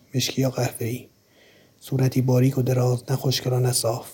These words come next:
اما چشمهایش تقریباً مورب مثل ماسهٔ کدر.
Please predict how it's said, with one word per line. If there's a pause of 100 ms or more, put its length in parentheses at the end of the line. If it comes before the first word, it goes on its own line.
(120)
اما
چشمهایش
تقریباً
مورب
مثل
ماسهٔ
کدر.